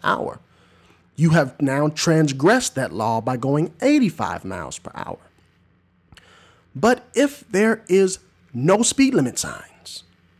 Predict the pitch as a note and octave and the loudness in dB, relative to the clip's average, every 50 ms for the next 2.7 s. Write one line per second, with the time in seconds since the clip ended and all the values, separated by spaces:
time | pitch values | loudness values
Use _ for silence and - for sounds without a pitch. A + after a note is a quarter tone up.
0 | _ _ _ _ _ _ _ - B2+ - - D#3+ D#3 D#3 - E3 C#3 C3 D3+ D#3 | _ _ _ _ _ _ _ -10 -10 -2 0 0 0 2 0 -2 0 2 2 2
1 | D#3+ D#3 - - - - _ _ - B3+ A#3+ G#3+ F#3 E3+ E3 D#3 D3 D3 D#3 E3 | 4 2 2 0 -2 -4 _ _ 0 0 2 4 4 4 4 4 2 2 2 0
2 | D#3+ D#3 C#3 F#3+ B3 B3 A3 D#3 F#2+ - - - - | 0 -2 -4 -6 -4 -4 -4 -6 -6 -10 -12 -16 -20